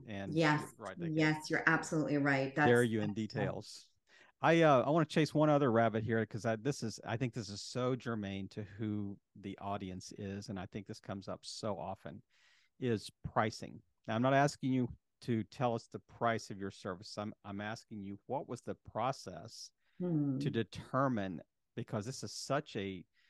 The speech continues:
Speaker 1: a unique, you know, proposition. It's not a, it's not a widget.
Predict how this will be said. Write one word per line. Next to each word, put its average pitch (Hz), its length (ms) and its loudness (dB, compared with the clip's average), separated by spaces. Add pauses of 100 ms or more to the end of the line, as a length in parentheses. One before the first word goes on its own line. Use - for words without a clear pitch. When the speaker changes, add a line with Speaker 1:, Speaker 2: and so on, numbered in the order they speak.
(200)
Speaker 1:
a 107 80 -4
unique, 113 800 0 (300)
you 117 120 -6
know, 101 220 -2
proposition. 104 720 -6
It's 90 240 -16
not 123 200 -2
a, 107 140 -2
it's - 220 -16
not 135 140 0
a 107 80 2
widget. 98 420 -2